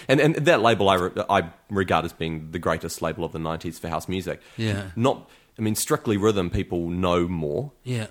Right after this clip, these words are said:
Speaker 1: because it put a lot more records out. They were
Speaker 2: Yeah.
Speaker 1: putting out two or three records
Speaker 2: Yeah.
Speaker 1: a month.
Speaker 2: But Tribal had a, funnily enough, this is such a dorky comment, Tribal had a kind of more tribal, <laughs> it was just
Speaker 1: Well,
Speaker 2: a
Speaker 1: exactly,
Speaker 2: bit
Speaker 1: yeah.
Speaker 2: of a, a darker,
Speaker 1: And, and
Speaker 2: darker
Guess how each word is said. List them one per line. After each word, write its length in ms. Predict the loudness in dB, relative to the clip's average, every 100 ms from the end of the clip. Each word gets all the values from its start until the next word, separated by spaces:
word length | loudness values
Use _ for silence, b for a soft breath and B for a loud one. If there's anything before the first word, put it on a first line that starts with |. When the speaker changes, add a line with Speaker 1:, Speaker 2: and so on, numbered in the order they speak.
| -8
Speaker 1:
because 240 | -4 -4
it 120 | -4 -2
put 120 | -2
a 40 |
lot 280 | -2 -2 -2
more 140 | -4 -4
records 380 | -6 -8 -4
out. 280 | -2 -2 -4
They 60 | -2
were 60 |
Speaker 2:
Yeah. 80 | 0 2
Speaker 1:
putting 140 | 0
out 120 | -4
two 100 | -6
or 20 | -4
three 160 | -2 0
records 220 | 0 -2
Speaker 2:
Yeah. 60 | -2
Speaker 1:
a 20 |
month. 200 | -4 0
Speaker 2:
But 120 | 0
Tribal 380 | 4 4 4 4
had 180 | 4 4
a, 140 | 2 0
funnily 300 | 0 2 2
enough, 180 | 0 0
this 140 | -4
is 20 |
such 300 | -2 -2 -4
a 20 | -4
dorky 360 | -2 -2 -2
comment, 340 | 0 0 -2 0
Tribal 280 | 0 2
had 120 | 2 2
a 80 |
kind 160 | 0 -2
of 60 | 0
more 100 | -2
tribal, 400 | 0 0 2 2
<laughs> 100 | 4
it 100 | 4
was 0 |
just 680 | 6 6 6 4 0 2
Speaker 1:
Well, 140 | 6 6
Speaker 2:
a 40 |
Speaker 1:
exactly, 340 | 8 6 4 6
Speaker 2:
bit 120 | 6
Speaker 1:
yeah. 100 | 6
Speaker 2:
of 120 | 4 0
a, 40 |
a 80 | 2
darker, 260 | 4 4
Speaker 1:
And, 160 | 4 4
and 120 | 4
Speaker 2:
darker 180 | 4 4